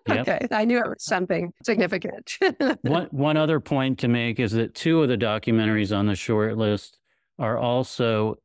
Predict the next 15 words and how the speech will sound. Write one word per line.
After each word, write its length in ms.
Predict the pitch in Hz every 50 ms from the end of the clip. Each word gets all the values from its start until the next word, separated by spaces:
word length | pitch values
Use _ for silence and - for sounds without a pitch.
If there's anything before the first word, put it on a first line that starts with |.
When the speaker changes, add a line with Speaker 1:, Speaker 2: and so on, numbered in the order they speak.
| _ -
Speaker 1:
on 180 | 123 113 113 110
the 80 | 107
short 360 | 95 - - 113 107 113 110 107
list 280 | 107 104 101 - -
for 140 | - 117 101
Best 320 | 90 110 101 101 - -
International 640 | 123 107 101 98 98 101 101 101 98 - - 101 92 90
Feature. 720 | - - 127 127 131 117 - - 107 95 92 101 117 113 _ _ -
Those 300 | - 107 104 104 98 -
two 380 | - - 123 107 107 107 107 98
are 260 | 101 98 95 98 95
Four 320 | 90 - - 110 107 101 98
Daughters 540 | 92 98 95 101 104 104 110 113 123 117 -
from 220 | - 117 101 90
Tunisia 720 | - - 101 92 98 98 101 101 98 107 113 113 127 131